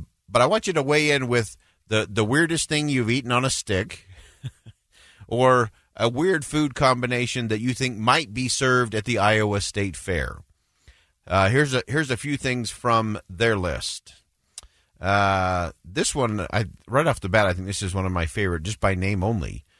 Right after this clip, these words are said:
Uh, it is the bacon-wrapped pig wings. I mean, that just has to be good. Uh, or the, uh,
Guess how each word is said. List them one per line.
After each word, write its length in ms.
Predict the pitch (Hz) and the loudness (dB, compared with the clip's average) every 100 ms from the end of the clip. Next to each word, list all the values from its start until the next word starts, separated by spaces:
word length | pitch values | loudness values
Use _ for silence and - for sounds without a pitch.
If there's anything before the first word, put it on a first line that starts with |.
| _ _ - | _ _ -6
Uh, 240 | 85 85 87 | -2 0 0
it 120 | 113 | 0
is 140 | 117 | -2
the 200 | - 101 | 0 -2
bacon-wrapped 1300 | 80 73 123 143 147 143 143 - 85 107 117 - _ - _ | -2 0 0 0 -4 -4 -8 -12 -2 2 2 -2 _ -20 _
pig 280 | - 120 82 | -4 -4 -4
wings. 640 | 85 69 50 - - - _ _ _ _ _ - | -6 -6 -8 -14 -16 -16 _ _ _ _ _ -10
I 60 | |
mean, 80 | 104 | -2
that 140 | 120 | -2
just 140 | 135 123 | -2 -2
has 260 | 143 170 | 0 0
to 100 | - | -2
be 120 | 85 73 | -8 -8
good. 180 | - - _ _ _ _ _ _ _ - | -10 -16 _ _ _ _ _ _ _ -4
Uh, 300 | 87 90 82 | 0 2 2
or 280 | 82 117 117 | 2 2 4
the, 400 | 110 113 110 104 | 4 2 2 2
uh, 340 | 95 95 90 | 2 2 0